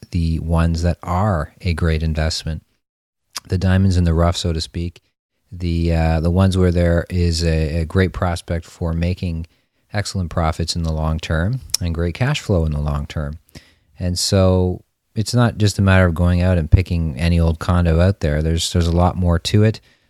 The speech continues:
There's a lot more research and insight into the market involved, and that's what I do every single day, um, as a realtor and as a realtor who specializes in working with investors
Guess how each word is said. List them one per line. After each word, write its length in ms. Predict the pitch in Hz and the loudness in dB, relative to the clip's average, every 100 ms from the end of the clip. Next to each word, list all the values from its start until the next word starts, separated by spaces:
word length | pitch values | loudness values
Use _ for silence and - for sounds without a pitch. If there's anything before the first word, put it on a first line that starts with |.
| _ | _
There's 120 | 85 | -2
a 60 | 90 | -2
lot 120 | 80 | 2
more 180 | 90 87 | 4 4
research 580 | 87 90 - 92 87 87 | 4 4 2 0 0 -2
and 400 | 82 82 80 87 | -2 -2 -6 -6
insight 520 | 92 92 98 90 76 | -6 -2 0 0 0
into 220 | 87 - | -2 -2
the 80 | 87 | 0
market 340 | 85 87 82 | 4 4 4
involved, 540 | 87 80 87 92 107 98 | 0 2 4 4 2 0
and 300 | 82 80 80 _ - | -2 -4 -8 _ -6
that's 280 | 90 - | -4 -2
what 120 | 92 85 | 0 0
I 140 | 82 | 0
do 260 | 80 85 82 | 2 2 4
every 200 | 80 80 | 2 0
single 280 | 82 78 | -2 -2
day, 320 | 78 80 80 - _ _ _ _ _ _ | -2 -2 -2 -6 _ _ _ _ _ _
um, 440 | 87 85 80 80 - - | -8 -6 -6 -8 -10 -8
as 180 | 110 104 | 0 0
a 60 | 92 | 2
realtor 400 | 87 87 - 87 | 2 0 0 0
and 100 | 82 | 2
as 160 | 80 | 0
a 240 | 80 78 73 - _ _ _ | -2 -4 -8 -14 _ _ _
realtor 360 | 92 85 87 | -8 -6 -4
who 80 | 82 | -4
specializes 840 | - - 92 - 85 78 78 80 78 | -4 0 0 2 0 2 0 -2 -2
in 360 | - 90 82 | -2 -2 0
working 320 | 80 85 87 82 | 0 0 0 0
with 160 | 82 | 0
investors 800 | 80 78 80 - 87 80 - - | -2 0 0 0 -4 -4 -6 -10